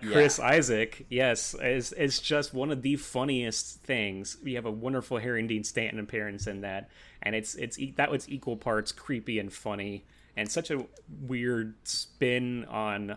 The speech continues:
Speaker 1: like, the Twin Peaks formula, hav-, having him go to, like, an evil Twin Peaks, essentially, complete with, like, an, <laughs> uh, what seems like an evil log lady who lives in a trailer. Like, it is just such a bizarre movie, and I'm glad it came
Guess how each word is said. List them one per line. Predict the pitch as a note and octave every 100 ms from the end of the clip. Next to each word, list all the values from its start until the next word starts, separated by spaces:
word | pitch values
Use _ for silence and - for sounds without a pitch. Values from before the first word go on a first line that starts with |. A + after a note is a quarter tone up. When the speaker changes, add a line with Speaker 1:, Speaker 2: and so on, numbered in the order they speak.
| -
Speaker 1:
like, | A#2 A2
the | A2
Twin | - A2+
Peaks | A2 G#2+ -
formula, | - F#2+ G2 G2+ G#2 G#2 -
hav-, | C#3 G#2+
having | G#2+ A2+ G2+
him | A2 G#2+
go | G#2 G#2
to, | G#2 A2
like, | G2+ G2+ -
an | A#2 B2
evil | A#2+ A2+ A2+
Twin | - A2+ G#2+
Peaks, | - A2 -
essentially, | A#2 B2 A2+ A#2+ A2+ A#2 - - - - - -
complete | A#2+ - C3+ C3+
with, | A#2+ A#2+
like, | A2
an, | A2+ A2+ - - E3 - -
<laughs> | - - -
uh, | C3 A2+ A2+
what | B2
seems | - C3 C3
like | C3
an | A#2+
evil | B2 B2+ A2+
log | G2+ G#2+ A#2
lady | B2+ C3+ B2
who |
lives | G2+ G#2+ A2
in |
a | G#2+
trailer. | - A2 B2 C3 C#3 -
Like, | A2 G2
it | - A#2
is | A2+ G#2+ -
just | A2+ G#2 - - - - - -
such | - F3 E3
a |
bizarre | C#3+ A#2 G#2+ A2 G#2
movie, | G#2 G#2+ G#2+
and | A2
I'm | A2+
glad | G#2+ G#2+ A2
it | G#2
came | - A2 G#2+ G2+ G#2